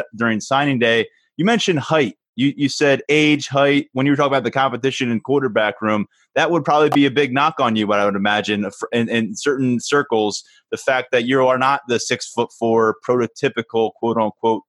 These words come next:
quarterback. And Franklin says he feels like you may see some Trace McSorley in yourself. And McSorley is a guy who, that was the knock on him, his, his size coming out of high school, and he ended up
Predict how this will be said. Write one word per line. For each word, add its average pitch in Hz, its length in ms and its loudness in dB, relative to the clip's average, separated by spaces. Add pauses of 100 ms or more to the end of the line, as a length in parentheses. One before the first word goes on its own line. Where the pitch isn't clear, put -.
(240)
quarterback. 101 600 0 (340)
And 113 160 -2
Franklin 214 460 0
says 127 400 0
he 156 120 -4
feels 147 280 0
like 120 200 0
you 156 140 0
may 156 180 2
see 135 480 0 (220)
some 123 180 -4
Trace 160 280 0
McSorley 147 580 0
in 110 100 0
yourself. 101 520 -2
And 110 80 0
McSorley 143 400 0
is 131 100 -2
a 127 60 -6
guy 131 320 2
who, 123 280 0 (420)
that 120 220 0
was 139 140 -2
the 135 60 -2
knock 151 260 0
on 156 100 2
him, 151 280 0
his, 113 200 -2
his 127 220 -2
size 160 340 0
coming 117 220 -2
out 104 160 0
of 95 60 -2
high 98 160 0
school, 104 320 -2
and 104 160 -8
he 120 180 0
ended 123 220 0
up 120 180 0